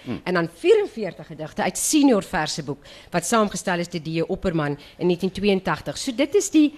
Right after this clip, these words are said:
Speaker 2: gevestigde bundels, né? Die goed wat ons op skool gedoen het, kunswedstryde, bloemlesings wat ons amper op 'n tyd uit ons koppe uitgeleer het.
Speaker 1: En Elsbie noem dit nou en ek wil amper ook sê,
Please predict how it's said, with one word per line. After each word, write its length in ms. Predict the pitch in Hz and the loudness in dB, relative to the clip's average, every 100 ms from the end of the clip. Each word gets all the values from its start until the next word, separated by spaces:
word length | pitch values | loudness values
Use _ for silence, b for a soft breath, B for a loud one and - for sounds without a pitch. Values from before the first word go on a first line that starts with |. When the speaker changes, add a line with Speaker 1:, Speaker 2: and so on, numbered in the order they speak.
| B | B
Speaker 2:
gevestigde 840 | - - - 330 - 247 - 208 | -8 -8 -6 -6 -4 -8 -6 -2
bundels, 420 | 180 170 147 147 | 0 0 -4 -6
né? 80 | 214 | -8
Die 100 | 226 | -6
goed 160 | - 277 | -6 -6
wat 120 | 254 | -4
ons 140 | 247 | -4
op 80 | 247 | -4
skool 380 | - 262 269 269 | -6 2 4 4
gedoen 280 | 254 220 233 | 2 0 0
het, 200 | 233 233 | 0 2
kunswedstryde, 960 | 254 247 220 233 - 226 208 208 208 | 2 2 2 -2 -2 -2 0 0 -2
bloemlesings 680 | 185 240 240 226 208 208 190 | 0 -2 -2 -4 -4 -6 -4
wat 160 | 180 | -2
ons 180 | 180 175 B B B B B | 0 -2 B B B B B
amper 380 | 240 269 - 220 - | 2 6 6 4 -4
op 140 | - - | 2 2
'n 100 | 226 | 4
tyd 260 | 233 226 | 2 0
uit 120 | - 214 | -2 -6
ons 100 | - | -2
koppe 240 | 285 370 | 0 0
uitgeleer 520 | 247 - 185 160 139 | -2 -4 -6 -8 -8
het. 120 | - B B B _ _ | -10 B B B _ _
Speaker 1:
En 360 | 110 107 107 107 | -4 -2 -2 -2
Elsbie 320 | 147 147 139 135 | 0 0 2 4
noem 160 | 170 165 | 6 4
dit 100 | 156 | 2
nou 220 | 120 117 117 | 2 2 0
en 120 | 113 - | -8 -8
ek 140 | 131 - | -12 -4
wil 140 | 117 - | -4 -2
amper 240 | 147 - - | -2 -2 -2
ook 220 | 131 - | -4 -2
sê, 340 | - 104 73 | -4 -2 -4